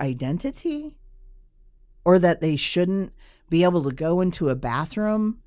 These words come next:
that they, that aligns with their gender identity because you think they're going in there for some sort of nefarious reason.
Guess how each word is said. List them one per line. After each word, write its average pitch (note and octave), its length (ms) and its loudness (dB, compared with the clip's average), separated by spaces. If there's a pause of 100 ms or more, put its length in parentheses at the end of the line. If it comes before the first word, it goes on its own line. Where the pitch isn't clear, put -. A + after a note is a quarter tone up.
(440)
that D3+ 340 0
they, D#3+ 580 2 (640)
that E3 160 4
aligns D#3 600 2
with E3+ 260 0
their E3+ 180 4
gender F3+ 380 2
identity F3 680 2
because E3+ 440 0
you E3+ 120 4
think F3 300 -2
they're D3+ 140 0
going D#3 340 2
in D#3+ 140 2
there F3+ 140 2
for E3+ 140 -2
some E3 240 0
sort E3+ 260 0
of C#3+ 120 0
nefarious C#3 720 -2
reason. A#3 640 0